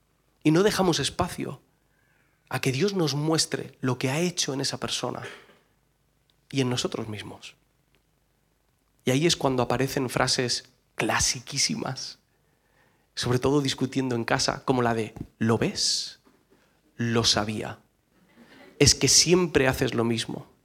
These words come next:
Es que nunca", son clásicos,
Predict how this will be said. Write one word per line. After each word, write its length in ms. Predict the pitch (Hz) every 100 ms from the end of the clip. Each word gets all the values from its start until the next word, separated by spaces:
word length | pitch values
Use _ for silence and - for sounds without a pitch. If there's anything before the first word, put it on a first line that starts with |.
| _ - -
Es 220 | - 165 -
que 240 | - 151
nunca", 640 | 135 156 226 226 226 226 - - -
son 200 | - 240 -
clásicos, 640 | 262 262 208 151 127 -